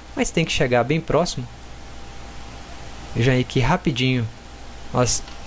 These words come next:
estamos alcançando aqui esse modelo. E aí vem a seguinte pergunta: "Daniel, preciso continuar fazendo o mesmo recurso do outro lado?" Não, nós temos o efeito de simetria. O efeito de simetria sempre vai nos ajudar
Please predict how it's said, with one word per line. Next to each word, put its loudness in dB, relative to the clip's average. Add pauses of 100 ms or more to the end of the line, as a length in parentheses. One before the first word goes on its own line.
(160)
estamos 2
alcançando 4
aqui 2
esse 4
modelo. 6 (640)
E 8
aí 8
vem 6
a 6
seguinte 4
pergunta: 6
"Daniel, 6
preciso 4
continuar 6
fazendo 4
o 6
mesmo 8
recurso 4
do 6
outro 4
lado?" 4 (260)
Não, 6
nós 2
temos 4
o 8
efeito 4
de 0
simetria. 4 (420)
O 4
efeito 2
de 0
simetria 6
sempre 2
vai 6
nos 4
ajudar 4